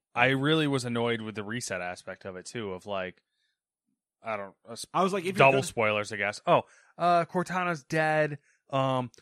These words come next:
Speaker 1: we got this new thing that's a weapon that's basically, like, a brand new version of Cortana. Oh, by the way, uh, she's gonna pick her name. It's gonna be Cortana."
Speaker 2: Yeah, it's like, oh, they don't confirm her name is, like,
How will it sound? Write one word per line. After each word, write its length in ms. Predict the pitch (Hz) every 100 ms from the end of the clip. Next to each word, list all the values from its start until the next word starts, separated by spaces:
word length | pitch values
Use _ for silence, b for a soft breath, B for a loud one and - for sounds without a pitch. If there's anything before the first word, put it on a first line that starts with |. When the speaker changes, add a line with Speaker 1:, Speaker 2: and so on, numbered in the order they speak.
| -
Speaker 1:
we 120 | 139
got 180 | 151 143
this 200 | 131 -
new 160 | 135 135
thing 260 | 139 131
that's 180 | 120 -
a 40 |
weapon 440 | 104 107 117 123 120
that's 260 | 104 -
basically, 680 | - 117 113 113 113 - 110
like, 320 | 104 98 95 -
a 60 |
brand 280 | 101 107 104
new 140 | 107 101
version 320 | 104 104 104
of 100 | 98
Cortana. 600 | 110 101 98 98 107 117 b b b -
Oh, 160 | 156
by 180 | 120 123
the 80 | 123
way, 400 | 123 120 110 107 -
uh, 180 | 117
she's 220 | 107 - 113
gonna 180 | 127
pick 220 | 107 110 -
her 80 | 98
name. 220 | 95 92
It's 100 | -
gonna 140 | 98
be 100 | 87
Cortana." 560 | - 92 95 87 90 92 _ _
Speaker 2:
Yeah, 220 | 113 123 92 b b
it's 140 | 135
like, 160 | 156 101
oh, 220 | 160 156 131
they 140 | 139
don't 180 | 165 147
confirm 520 | 143 120 - 120 131
her 180 | 120 113
name 420 | 104 101 110 110 101
is, 120 | 92
like, 160 | 95